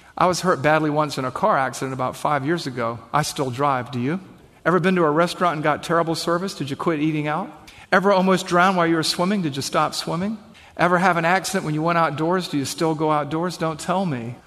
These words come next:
"Well, I don't join a church because I was hurt once." We were all hurt once, and I'm not minimizing the hurt, particularly the hurt that churches can do. But the fact of the matter is, people will let you down, and that's not a reason not to join the local church. Number three, "I don't do, join a church because it's filled with hypocrites."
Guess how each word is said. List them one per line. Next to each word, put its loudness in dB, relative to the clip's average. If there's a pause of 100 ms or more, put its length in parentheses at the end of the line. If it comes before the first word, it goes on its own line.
(140)
"Well, -2
I 4
don't 0
join -2
a -4
church -4
because -4
I 2
was -2
hurt 0
once." -4
We 0
were 2
all 2
hurt -4
once, -8
and -2
I'm 2
not 0
minimizing 2
the -2
hurt, 0 (320)
particularly 4
the 4
hurt 4
that 0
churches 0
can 0
do. 0 (440)
But -2
the -8
fact 4
of -6
the 0
matter 4
is, -6 (300)
people 2
will 2
let 2
you 0
down, 0
and -4
that's -2
not 2
a -2
reason -2
not -2
to -10
join -4
the -4
local -6
church. -6 (380)
Number 4
three, 4
"I 6
don't 0
do, 0
join 2
a -2
church 0
because 0
it's -4
filled 2
with -2
hypocrites." -4